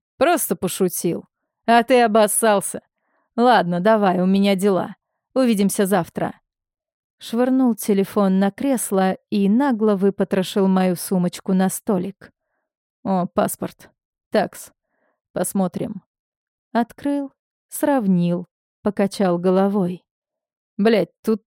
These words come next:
ты ещё мельче выглядишь. Степанова Кристина. Две тысячи четвёртого года рождения», прокомментировал. «А вы какого года рождения?» Он не ответил,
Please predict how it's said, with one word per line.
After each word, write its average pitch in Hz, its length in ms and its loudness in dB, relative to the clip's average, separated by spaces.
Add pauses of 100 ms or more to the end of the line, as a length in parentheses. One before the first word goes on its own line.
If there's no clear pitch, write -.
ты 254 140 0
ещё 311 240 -2
мельче 247 420 0
выглядишь. 185 640 -2 (280)
Степанова 214 600 0
Кристина. 196 560 -4 (360)
Две 214 240 4
тысячи 226 360 -2
четвёртого 247 600 0
года 185 320 2
рождения», 185 680 0 (540)
прокомментировал. 185 1120 0 (840)
«А 208 200 2
вы 220 420 -2 (640)
какого 220 460 0
года 220 320 2
рождения?» 220 720 2 (840)
Он 277 220 2
не 285 140 0
ответил, 180 680 -4